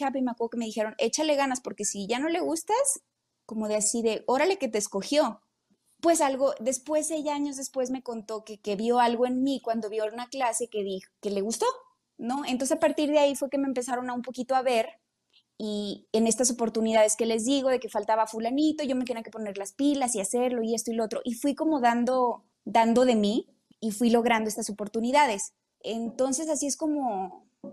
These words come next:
pues, como uno tiene que ir subiendo, ¿no? Después, eh, después me subieron a Corifeo, fue cuando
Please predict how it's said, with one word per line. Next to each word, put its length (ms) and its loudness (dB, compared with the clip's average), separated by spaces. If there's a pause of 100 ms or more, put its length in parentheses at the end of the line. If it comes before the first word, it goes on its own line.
(240)
pues, 160 0
como 280 0
uno 260 2
tiene 300 0
que 140 0
ir 140 -2
subiendo, 540 -2
¿no? 140 -10
Después, 600 -4 (640)
eh, 340 0
después 280 0
me 100 -2
subieron 300 0
a 60 -6
Corifeo, 680 2
fue 220 -4
cuando 600 -2